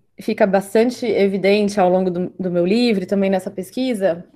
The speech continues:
é essa percepção de que não se pode falar de qualquer coisa em qualquer época.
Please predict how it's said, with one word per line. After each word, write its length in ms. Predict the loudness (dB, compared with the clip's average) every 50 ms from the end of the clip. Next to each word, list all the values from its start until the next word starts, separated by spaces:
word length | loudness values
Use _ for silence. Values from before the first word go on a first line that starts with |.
| _ _ 2
é 180 | 4 6 6
essa 180 | 6 4 0 2
percepção 720 | 4 2 2 4 2 0 0 0 -2 0 2 4 4 4 2
de 140 | 0 -2
que 360 | -4 -4 -4 -4 -2 -2 -4 -4 -2
não 160 | -2 -2 -2
se 120 | -4 -4
pode 280 | -4 -2 -2 -2 -2 -2
falar 240 | -2 0 2 2 2
de 120 | 0 2
qualquer 340 | 0 0 0 0 -4 -8 -6
coisa 360 | 0 2 4 4 4 2 -2
em 60 | -4
qualquer 380 | -4 -2 -4 -4 -2 0 0 0
época. 500 | 0 -2 -6 -10 -18 -16 -14 -14 -16 -16